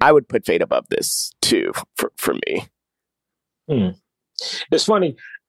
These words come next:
Speaker 2: I think I like this more than Fate. <laughs> And I think I realized it in the movie while watching it,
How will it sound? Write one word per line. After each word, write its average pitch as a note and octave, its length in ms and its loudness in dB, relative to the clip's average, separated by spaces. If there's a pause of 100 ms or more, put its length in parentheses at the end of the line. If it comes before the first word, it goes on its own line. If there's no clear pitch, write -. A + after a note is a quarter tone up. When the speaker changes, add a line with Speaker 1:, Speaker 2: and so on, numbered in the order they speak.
Speaker 2:
I F3+ 220 4
think F3+ 340 -2
I A#2+ 100 2
like G2+ 400 0
this G2 340 -2
more F2+ 380 0
than C3+ 140 0
Fate. E3 600 0
<laughs> - 40 -8 (920)
And D3+ 80 4
I C#3 60 4
think G#3+ 140 4
I G#3 60 4
realized D3 400 4
it C#3+ 180 2
in B2 140 2
the C3 80 4
movie B2 320 2
while A2+ 180 2
watching G#2+ 360 2
it, E3 120 2